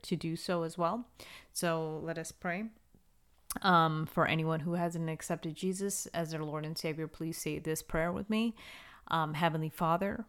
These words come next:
please forgive me for my sins. I invite you, Jesus, into my heart as my Lord and Savior. Please fill me with your Holy Spirit and help me to follow you. And I ask this in the name of Jesus. Amen.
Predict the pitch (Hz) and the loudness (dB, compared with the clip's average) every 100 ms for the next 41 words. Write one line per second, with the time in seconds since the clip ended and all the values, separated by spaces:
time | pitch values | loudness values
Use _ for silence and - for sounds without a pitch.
0 | - - 190 170 175 - - 165 165 165 | -12 -2 2 2 2 -2 -4 -4 -2 -2
1 | 160 165 151 156 - 180 190 226 - - | -2 -4 -2 -4 -2 -2 -2 -2 -4 -10
2 | - - _ - 156 165 151 156 156 - | -20 -20 _ -4 0 0 0 0 0 -2
3 | 165 175 175 185 202 185 170 - 160 156 | -2 0 0 0 -2 0 0 0 -2 0
4 | 170 170 208 - 170 160 151 151 151 156 | 0 0 0 -2 -2 -2 -4 -4 -2 -4
5 | 156 156 - 170 175 190 214 233 - - | -4 -4 -2 -2 -2 -4 -6 -10 -14 -20
6 | - - 180 165 - 170 165 165 165 - | -20 -4 0 0 0 0 2 2 0 -2
7 | - 165 165 165 175 - - - - 226 | -6 -2 -2 0 -2 -2 -2 -2 -2 -8
8 | - - 165 160 151 156 143 - 151 156 | -4 0 0 0 -4 -4 -6 -6 -6 -6
9 | 165 165 139 160 - - - - 165 156 | -6 -8 -8 -10 -18 -20 -20 -8 -4 -2
10 | 143 151 - 185 190 - - 175 160 156 | -2 -2 -2 -2 -4 -8 -2 0 2 0
11 | 151 151 151 - 170 165 170 170 - - | 0 -2 -4 -2 -2 -2 -4 -6 -10 -16
12 | - 170 160 160 160 208 | -10 -4 0 0 0 -2